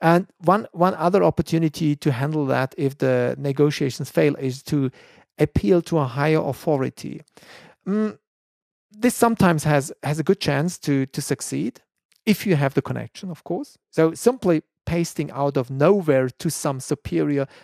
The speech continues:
might end up in nowhere because, uh, because the guys don't know you, no, don't know you. But if they know you,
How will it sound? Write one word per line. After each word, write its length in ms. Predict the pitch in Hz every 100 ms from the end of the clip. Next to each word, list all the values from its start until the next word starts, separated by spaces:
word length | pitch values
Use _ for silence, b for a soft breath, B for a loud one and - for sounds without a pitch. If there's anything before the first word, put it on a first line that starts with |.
| B
might 280 | 139 147 165
end 200 | 139 147
up 200 | 135 139
in 120 | 139 131
nowhere 460 | 135 165 180 220
because, 500 | 226 180 214 262 -
uh, 300 | 320 262 254 269 269 208 _ _
because 300 | - 208 196
the 80 | 175
guys 220 | 151 160
don't 180 | 147 135
know 140 | 120 110
you, 140 | - - b b b -
no, 160 | 147 175
don't 220 | 151 143
know 100 | 123
you. 120 | 117
But 200 | - 190 -
if 280 | 226 233 -
they 180 | 180 135
know 220 | 127 120
you, 340 | 120 170 247